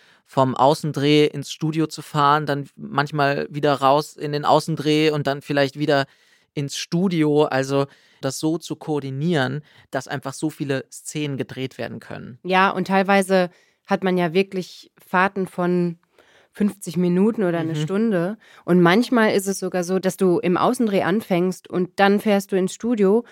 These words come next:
Speaker 2: musst dann wieder rausfahren und dann wieder reinfahren ins Studio. Das heißt, du hast vier Fahrten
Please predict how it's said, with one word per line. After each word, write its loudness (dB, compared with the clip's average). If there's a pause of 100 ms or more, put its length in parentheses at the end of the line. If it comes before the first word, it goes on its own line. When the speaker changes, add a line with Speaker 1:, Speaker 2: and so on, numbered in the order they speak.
(140)
Speaker 2:
musst 0
dann 6
wieder 2
rausfahren 0 (120)
und 2
dann 4
wieder 4
reinfahren 2
ins -2
Studio. -4
Das -6
heißt, -6
du -4
hast -10
vier 0
Fahrten -2